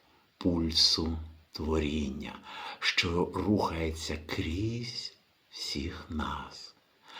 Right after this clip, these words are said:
А Всесвіт ніжно шепоче: «Ви готові почати знову».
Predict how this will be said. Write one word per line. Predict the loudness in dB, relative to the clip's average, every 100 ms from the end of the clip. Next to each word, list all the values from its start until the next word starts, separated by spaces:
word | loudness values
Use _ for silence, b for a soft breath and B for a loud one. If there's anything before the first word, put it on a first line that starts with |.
| B B
А | 4 4
Всесвіт | 2 -6 -6 2 2 4 2 0 -2 -4 -12 -20 _ _ _ _ _ _ _ _ _ _ _ _ -2
ніжно | 0 2 0 -2 -4 -6 -12 _ _ -8
шепоче: | -4 -4 -6 -4 -4 -2 -6 -6 -12 _ _ _ _ _ _ _ _ _ -8 4
«Ви | 6 8 6 2 -2 -10
готові | -6 0 0 -2 -2 2 4 4 2 0 -6 B B 0
почати | 0 2 0 0 0
знову». | 2 2 4 4 2 -2 -8